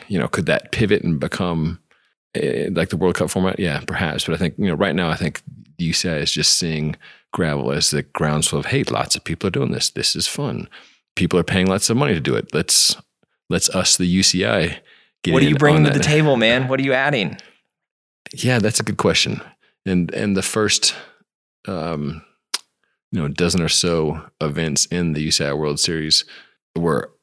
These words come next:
Speaker 1: almost all head scratchers to me, which I have
Speaker 2: Hmm.
Speaker 1: kind of two, two thoughts about. One of seeing these things, like, the first one up is Manila Gravel. I'm like, "What the heck's Manila Gravel?" Like, I get it, Manila's
Speaker 2: In
Speaker 1: in,
Speaker 2: Manila.
Speaker 1: in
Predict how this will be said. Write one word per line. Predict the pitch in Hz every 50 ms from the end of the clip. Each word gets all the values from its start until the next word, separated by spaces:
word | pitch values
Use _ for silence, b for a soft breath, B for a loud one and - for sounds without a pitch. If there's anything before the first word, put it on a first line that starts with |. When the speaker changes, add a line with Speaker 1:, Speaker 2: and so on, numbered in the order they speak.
| _ _ _ _ _ _ _ _ _ -
Speaker 1:
almost | - 117 110 95 95 -
all | - 92 95 87
head | - - - - 107 95 85
scratchers | - - - - 76 69 - - 76 67 65 - - - - - _ _ _ _ _ _ _ _ _ _ -
to | -
me, | 78 71 67 64 64 82 - - _ _ _ _
which | - 87 87 -
I | 92 90
have | 85 - - 123
Speaker 2:
Hmm. | 104
Speaker 1:
kind | - 110 90
of | 82 -
two, | - 110 92 87 78 - - _
two | - - 98 85
thoughts | - - 95 78 53 - -
about. | - - 73 69 - B B B B B B B B -
One | 107 107 104 101 98 92
of | - - -
seeing | - - 98
these | 92 87 85 - - - - 175 143 -
things, | - - 90 85 87 -
like, | 85 78 76 - -
the | - -
first | - - 80 - -
one | 82 80 80
up | 82 80 -
is | 80 76 78
Manila | 80 80 80 85 85 80
Gravel. | 76 90 92 92 73 58 52
I'm | - - 76
like, | 82 -
"What | - - -
the | 104
heck's | 87 87 87 - - -
Manila | - 90 90 98 101 92 90
Gravel?" | 85 - 101 98 87 71 - - - -
Like, | - 60 - -
I | -
get | 80 90 92 -
it, | - -
Manila's | - - - 117 120 120 120
Speaker 2:
In | 113
Speaker 1:
in, | 107
Speaker 2:
Manila. | 104 104 107 101 90 85
Speaker 1:
in | 101 95 87 82 78